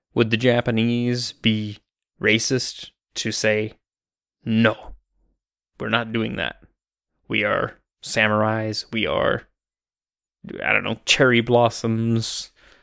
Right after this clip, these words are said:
This is what we are, and you're trying to change what we are. We're not gonna, we're not gonna stand for it." Cultural hegemony? Sure. Uh, exclusionary? Uh, yeah, kind of, if you don't integrate,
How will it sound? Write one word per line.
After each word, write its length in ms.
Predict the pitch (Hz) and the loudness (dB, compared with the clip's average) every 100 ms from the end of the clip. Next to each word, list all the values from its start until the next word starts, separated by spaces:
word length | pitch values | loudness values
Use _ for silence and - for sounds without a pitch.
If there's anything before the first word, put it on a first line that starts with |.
| _ - | _ -10
This 1200 | 50 - - - - 90 - 90 143 135 123 120 | -10 -10 -16 -14 -12 -12 -14 -16 -12 -2 0 0
is 100 | 123 | 2
what 180 | 117 110 | 4 4
we 160 | 110 | 4
are, 200 | 104 113 | 4 2
and 100 | - | 0
you're 80 | 107 | 0
trying 240 | 104 113 104 | 2 0 0
to 60 | |
change 200 | 120 104 | -2 -2
what 140 | 101 - | -2 -4
we 120 | 67 | -6
are. 240 | - - _ _ _ _ _ _ _ _ | -8 -14 _ _ _ _ _ _ _ _
We're 100 | 123 | 0
not 160 | 107 101 | 2 2
gonna, 260 | 95 95 - - | 0 -4 -6 -8
we're 100 | 117 | -2
not 80 | 107 | -2
gonna 120 | 85 | -2
stand 300 | - 110 80 | -4 -4 -6
for 180 | - 71 | -6 -8
it." 100 | 55 - _ _ _ _ _ _ _ _ _ _ _ _ | -8 -16 _ _ _ _ _ _ _ _ _ _ _ _
Cultural 400 | - 113 - 107 | 2 2 4 4
hegemony? 600 | 117 104 107 123 143 151 - - | 2 2 2 4 4 2 -4 -8
Sure. 320 | - 135 - _ _ _ _ _ - | 0 0 -2 _ _ _ _ _ -4
Uh, 180 | 98 65 | -2 0
exclusionary? 1000 | - - 113 120 151 165 185 202 180 - | -4 -6 -2 0 2 2 2 0 -4 -4
Uh, 160 | 131 | -2
yeah, 280 | 123 170 175 | 0 0 -2
kind 280 | - 202 151 | 0 2 2
of, 140 | 113 | 2
if 160 | 120 - | 0 0
you 60 | |
don't 260 | 104 123 127 _ - | 2 2 2 _ -4
integrate, 540 | 160 143 - 78 | -2 -2 -2 -4